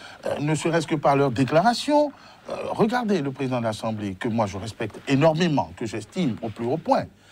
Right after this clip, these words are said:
Voilà, il s'est lié par son discours, « Je ne veux pas faire de l'opposition. » Et quand on dit « Je ne veux pas faire de l'opposition »,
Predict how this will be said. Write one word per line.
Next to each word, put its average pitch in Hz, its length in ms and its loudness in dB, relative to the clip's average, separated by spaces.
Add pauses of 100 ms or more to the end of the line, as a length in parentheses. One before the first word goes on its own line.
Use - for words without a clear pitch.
(600)
Voilà, 214 480 2
il 165 80 0
s'est 151 220 -2
lié 196 320 -2
par 170 180 -2
son 147 140 -8
discours, « 127 340 -6
Je 175 140 -2
ne 151 100 0
veux 139 180 -2
pas 165 200 0
faire 156 200 -6
de 117 120 -2
l'opposition. » 101 600 -4 (100)
Et 143 80 -2
quand 202 240 0
on 156 100 -2
dit « 165 240 0
Je 151 80 -4
ne 139 100 -2
veux 135 120 0
pas 139 160 0
faire - 200 -4
de 107 80 -6
l'opposition », 127 680 -2